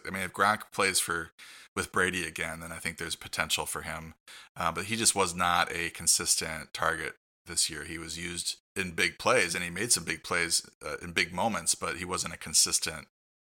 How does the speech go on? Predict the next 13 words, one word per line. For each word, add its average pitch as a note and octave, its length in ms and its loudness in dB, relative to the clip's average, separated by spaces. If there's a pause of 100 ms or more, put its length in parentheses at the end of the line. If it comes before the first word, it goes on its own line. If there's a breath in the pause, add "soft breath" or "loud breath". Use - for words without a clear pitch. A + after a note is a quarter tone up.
(220)
target. D#2 420 4
It D#2+ 100 -6
was, D#2+ 300 -2 (140)
you F2 80 -10
know, E2 180 -6
Evans E2 520 0
and D#2+ 360 -12
Godwin D#2+ 600 0
and D#2+ 240 -14
Brown, E2 600 -2
and, D#2+ 160 -16 (220)
you D#2+ 100 -16
know, D#2 180 -12